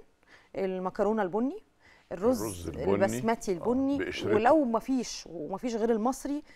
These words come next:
Speaker 1: أدور على المصري اللي بقشره.
Speaker 2: اللي
Speaker 1: ال-،
Speaker 2: بقشره.
Speaker 1: المصري اللي إحنا بناكله مقشور، متشال
Speaker 2: مم.
Speaker 1: قشره،
Speaker 2: مم.
Speaker 1: فده بيرفع السكر.
Speaker 2: وفي منه كورن فليكس، وفي منه عيش، وفي
Speaker 1: فإحنا
Speaker 2: منه،
Speaker 1: عايزين
Speaker 2: آه.
Speaker 1: ناخد ال-، الرز ال-، ال-، المقشور أو نص مقشور، وده
Speaker 2: مم.
Speaker 1: موجود على فكرة متواجد، ده
Speaker 2: مم.
Speaker 1: لما بيتطبخ بيبقى عامل زي الفريك.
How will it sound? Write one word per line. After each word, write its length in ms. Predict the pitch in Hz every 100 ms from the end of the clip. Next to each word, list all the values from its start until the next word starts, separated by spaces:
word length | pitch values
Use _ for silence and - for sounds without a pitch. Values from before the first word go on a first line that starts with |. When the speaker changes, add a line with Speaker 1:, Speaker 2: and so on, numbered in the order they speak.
| - -
Speaker 1:
أدور 380 | - 247 294 262
على 140 | 196
المصري 340 | 190 233 - 220
اللي 100 | 185
بقشره. 400 | - 170 - - - _
Speaker 2:
اللي 200 | - -
Speaker 1:
ال-، 40 |
Speaker 2:
بقشره. 160 | - 226
Speaker 1:
المصري 340 | 269 339 262
اللي 100 | 277 320
إحنا 140 | 302
بناكله 300 | 262 311 294
مقشور، 460 | 254 220 262 175 -
متشال 320 | - - -
Speaker 2:
مم. 60 | -
Speaker 1:
قشره، 260 | - - - -
Speaker 2:
مم. 140 | 92
Speaker 1:
فده 180 | 208 233
بيرفع 280 | 214 208 151
السكر. 240 | - -
Speaker 2:
وفي 200 | - 131
منه 280 | 131 131 110
كورن 320 | - 107 87
فليكس، 420 | 78 107 135 -
وفي 240 | 120 107 101
منه 340 | 95 107 92
عيش، 180 | 76 104 143
وفي 20 |
Speaker 1:
فإحنا 280 | 143 285 320
Speaker 2:
منه، 60 | 349
Speaker 1:
عايزين 400 | 330 247 269 311
Speaker 2:
آه. 20 |
Speaker 1:
ناخد 360 | 277 269 233 196
ال-، 220 | 185 170
الرز 540 | - 180 226 202 160 -
ال-، 320 | 175 170 165 -
ال-، 640 | 190 180 180 175 175 - 196
المقشور 380 | 190 - 285
أو 140 | 170 233
نص 300 | 302 247 -
مقشور، 460 | 214 - 302 339
وده 200 | 320 -
Speaker 2:
مم. 60 | 262
Speaker 1:
موجود 260 | 233 247 220
على 140 | 185
فكرة 240 | 254 -
متواجد، 460 | 190 185 196 254 247
ده 100 | 226
Speaker 2:
مم. 60 | 262
Speaker 1:
لما 120 | 226
بيتطبخ 400 | 185 - 240 -
بيبقى 160 | -
عامل 160 | 196 220
زي 120 | 190
الفريك. 460 | 214 - 208 -